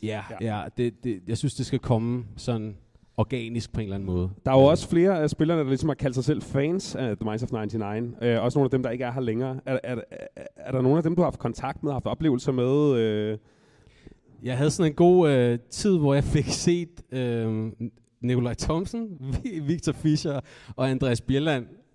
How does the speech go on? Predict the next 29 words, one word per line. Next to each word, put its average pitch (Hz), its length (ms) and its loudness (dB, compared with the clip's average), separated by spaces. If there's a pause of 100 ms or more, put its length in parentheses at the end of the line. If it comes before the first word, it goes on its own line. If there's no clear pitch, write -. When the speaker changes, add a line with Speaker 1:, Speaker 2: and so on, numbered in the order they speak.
(800)
Speaker 1:
øh, 120 380 4 (540)
gennem 143 220 4
en 139 100 2
fælles 143 420 -4
ven. 117 240 0 (1040)
Og 123 100 -6
så 156 100 0
gik - 240 -2
der 156 80 2
sådan 117 420 -2 (580)
lige 127 460 2
nøjagtigt 113 480 0
en 113 60 0
måned, 110 320 4
og 117 80 -2
så 127 100 0
var 117 100 2
de 120 100 0
bare 117 180 -2
alle 101 120 -2
sammen 147 340 -2
væk. - 320 -2 (1200)
Speaker 2:
Og 131 100 -12
hvad 160 120 2
Speaker 1:
Så 160 80 4
Speaker 2:
lavede 170 180 6
den 170 180 -2
fælles 151 320 -4
ven? 147 240 0